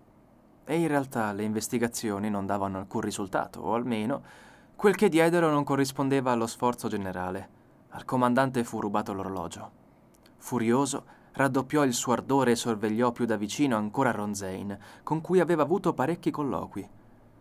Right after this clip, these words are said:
Il giorno dopo, ironia affascinante, ritrovavano l'orologio fra i solini del comandante in seconda. Tutto questo aveva del prodigioso e denunciava bene la maniera umoristica di Arsenio Lupin, ladro e sia,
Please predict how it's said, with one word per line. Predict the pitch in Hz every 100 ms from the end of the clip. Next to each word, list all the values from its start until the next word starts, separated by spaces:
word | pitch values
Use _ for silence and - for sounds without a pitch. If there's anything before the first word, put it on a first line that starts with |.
| - - -
Il | 147 165
giorno | 175 165 135
dopo, | 117 98 123
ironia | 104 98 113 113
affascinante, | 98 117 - 170 113 98 - 165 - -
ritrovavano | 160 185 196 180 160 143 143
l'orologio | 143 156 160 160 151
fra | 143 139
i | 127
solini | 123 - 143 139 151 139
del | 113
comandante | 113 120 120 120 110 120
in | 120
seconda. | 120 123 85 64 69 78 - - - _ _ _ _ _ _ _ _
Tutto | - 147 151
questo | 147 147 -
aveva | 131 123
del | 117 110
prodigioso | 110 104 101 98 95 101 98 - _
e | -
denunciava | 107 117 120 135 120
bene | 117 131 98 90
la | 90
maniera | 92 107 120 107
umoristica | 98 98 117 - 110 95
di | 98
Arsenio | 95 - 110
Lupin, | 92 92 92 87 90 92
ladro | 98 110 147 147 151 160 - - -
e | 107
sia, | - 127 131 127 135